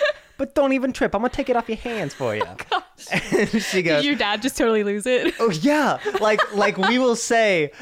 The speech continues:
Speaker 1: um, <laughs> like, we'll say, "What's that from?" And he goes, or, or somebody will go,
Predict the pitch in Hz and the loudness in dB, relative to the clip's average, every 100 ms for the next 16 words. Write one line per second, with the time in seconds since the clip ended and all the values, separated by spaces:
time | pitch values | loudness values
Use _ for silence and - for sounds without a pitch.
0 | 220 - 180 180 170 135 117 123 _ _ | -12 -2 2 4 4 0 -4 -12 _ _
1 | _ - 170 - 302 285 180 180 165 185 | _ -6 -4 -2 0 2 2 0 0 0
2 | - 190 160 214 - 226 180 170 139 131 | 2 2 2 0 2 0 2 0 0 -2
3 | 151 143 131 117 - - _ - 151 147 | 0 0 0 -2 -8 -20 _ -4 0 2
4 | 127 123 139 139 156 147 139 135 135 135 | 2 2 0 0 0 0 0 0 0 0
5 | 123 110 | 2 0